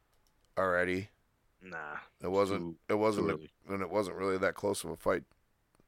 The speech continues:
Speaker 2: Mm-mm. And Liz, I don't know. I don't, I don't wanna see that. I don't wanna see Chukagian.
Speaker 1: I don't really wanna see Chukagian either, but Chukagian's <laughs> next woman up.
Speaker 2: Yeah.
Speaker 1: She's,
Speaker 2: Yeah.
Speaker 1: she won. She gonna slide up to number one because Jessica's gonna drop.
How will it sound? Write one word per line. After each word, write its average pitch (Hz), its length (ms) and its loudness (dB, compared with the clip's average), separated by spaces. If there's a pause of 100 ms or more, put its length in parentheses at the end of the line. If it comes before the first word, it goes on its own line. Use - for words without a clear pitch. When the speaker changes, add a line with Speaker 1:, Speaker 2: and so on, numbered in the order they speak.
(320)
Speaker 2:
Mm-mm. 78 140 -12 (1040)
And 95 440 -2
Liz, 90 500 0 (120)
I 73 320 -4
don't 71 80 -10
know. 64 320 -10
I 87 100 6
don't, 98 140 4
I 101 140 6
don't 101 120 6
wanna 92 180 6
see 92 200 0
that. 90 220 6
I - 20 6
don't 113 140 4
wanna 95 120 4
see - 160 -6 (220)
Chukagian. 90 540 0 (200)
Speaker 1:
I 120 120 10
don't 139 160 10
really 139 240 10
wanna 143 200 6
see 131 200 -2
Chukagian 123 580 4
either, 156 240 6
but 95 160 -2
Chukagian's 139 1080 2
<laughs> - 40 -8
next 131 420 2
woman 135 300 4
up. 147 160 8
Speaker 2:
Yeah. 85 60 0 (840)
Speaker 1:
She's, - 380 4
Speaker 2:
Yeah. 80 60 0
Speaker 1:
she 143 240 8
won. 156 320 12
She 147 160 2
gonna 147 160 6
slide 135 320 8
up 131 120 6
to 135 100 0
number 131 220 4
one 139 300 8
because 120 280 0
Jessica's 120 440 4
gonna 110 220 -2
drop. 120 500 8